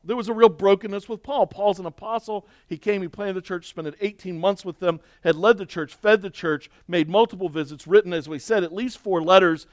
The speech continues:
and they were still divided against Paul, still questioning Paul. Paul was the one that God had put into their lives to teach them truth, to lead them, to establish them, to help mature them, and they're resistant to this. So there needs to be some healing,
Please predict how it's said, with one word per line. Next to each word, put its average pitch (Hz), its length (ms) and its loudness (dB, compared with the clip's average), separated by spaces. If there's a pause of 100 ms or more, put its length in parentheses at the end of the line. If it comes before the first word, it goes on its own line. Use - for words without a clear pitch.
(160)
and 202 140 2
they 247 120 6
were 269 100 -2
still 214 200 4
divided 233 400 2
against 190 280 -10
Paul, 160 160 -2
still 220 180 -6
questioning 254 560 -8
Paul. 156 340 2 (280)
Paul 240 240 2
was 240 80 -6
the 220 80 -8
one 202 140 2
that 175 120 -6
God 170 160 2
had 156 140 -4
put 262 240 -4
into 208 120 -8
their 190 140 0
lives 180 360 -2
to 151 100 -18
teach 226 340 -10
them 202 160 -8
truth, 180 360 -10
to 151 60 -12
lead 185 320 -6
them, 156 200 -2 (240)
to - 80 -8
establish 214 640 -2
them, 156 200 -4
to 175 120 -6
help 170 180 2
mature 226 340 0
them, 180 200 2 (200)
and 214 100 4
they're 226 80 2
resistant 240 580 -4
to 202 60 -10
this. 160 200 -6 (160)
So - 160 -6
there 285 140 -2
needs 349 220 -4
to 220 60 -14
be 190 120 -8
some 175 200 -2
healing, 220 600 -4